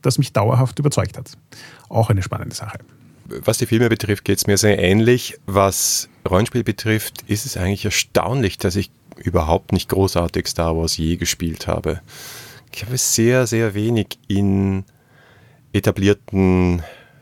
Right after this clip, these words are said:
Speaker 2: ja, so I Ps gespielt. Das Einzige, was ich länger gespielt habe, war das Serenity-Rollenspiel.
Speaker 1: Uhu.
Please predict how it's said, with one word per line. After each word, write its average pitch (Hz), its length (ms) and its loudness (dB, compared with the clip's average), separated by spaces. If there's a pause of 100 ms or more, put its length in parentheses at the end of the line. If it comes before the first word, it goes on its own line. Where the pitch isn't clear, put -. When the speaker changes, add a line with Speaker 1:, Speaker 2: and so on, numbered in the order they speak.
Speaker 2:
ja, 87 300 0
so - 240 -4
I 90 120 2
Ps 98 380 0
gespielt. 87 540 -4
Das - 140 -6
Einzige, 98 500 -2
was 90 100 -4
ich 85 140 -4
länger 85 380 -2
gespielt - 540 -6
habe, 87 380 -2
war 87 240 2
das - 460 -4
Serenity-Rollenspiel. 90 1000 0
Speaker 1:
Uhu. - 60 -18